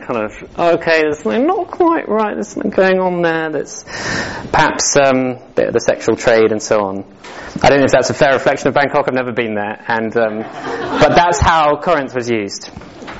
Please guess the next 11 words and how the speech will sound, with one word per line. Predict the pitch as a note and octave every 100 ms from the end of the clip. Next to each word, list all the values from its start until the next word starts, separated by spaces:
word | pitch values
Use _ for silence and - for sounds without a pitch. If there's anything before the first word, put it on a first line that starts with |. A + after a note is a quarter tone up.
| - - -
And, | C#3 D3+ D3 -
um, | D3+ D#3 D3+ D3+
uh, |
uh, | D#3 D3 D3+
one | E3 F#3+ G3
commentator | G3 F3 E3 D3 B2+
said | - B2+
this, | C#3 A#2
"Roman | C#3 F#3+ G#3+ F#3
Corinth | - C#3 G#2+ G#2+
was | C3+ B2 A#2+